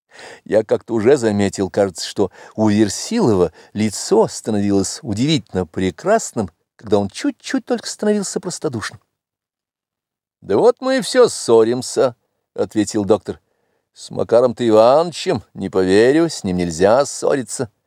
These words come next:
Да не слушается, по ночам не спит». «Да перестань уж ты, Александр Семёныч, полно браниться», рассмеялся Макар Иванович. «Ну что, батюшка Андрей Петрович, как с нашей барышней поступили?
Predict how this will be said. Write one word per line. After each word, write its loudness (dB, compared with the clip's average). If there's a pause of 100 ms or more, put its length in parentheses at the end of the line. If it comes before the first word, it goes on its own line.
(300)
Да 2
не 0
слушается, 0 (160)
по -8
ночам 0
не -2
спит». -6 (1120)
«Да 0
перестань 0
уж -4
ты, 2
Александр 0
Семёныч, 0
полно 2
браниться», 0 (400)
рассмеялся 0
Макар 0
Иванович. 0 (380)
«Ну 0
что, 4
батюшка 0
Андрей 2
Петрович, 0 (260)
как 0
с -12
нашей 0
барышней 0
поступили? -2